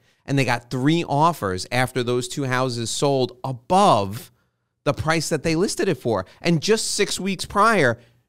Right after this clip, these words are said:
no traffic in the open house. But the other two houses behind him, which had, you know, which, which were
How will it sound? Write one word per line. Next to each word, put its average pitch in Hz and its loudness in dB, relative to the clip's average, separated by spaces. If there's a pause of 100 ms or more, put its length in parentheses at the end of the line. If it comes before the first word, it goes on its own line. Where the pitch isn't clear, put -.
(120)
no 160 6
traffic 156 0
in 143 -2
the 135 -2
open 135 -2
house. 131 -2
But 120 -2
the 127 2
other 160 4
two 160 -4
houses 143 -2
behind 190 -2
him, 113 0 (260)
which 143 0
had, 139 4
you 247 -4
know, 185 4
which, 135 0
which 143 -4
were 139 4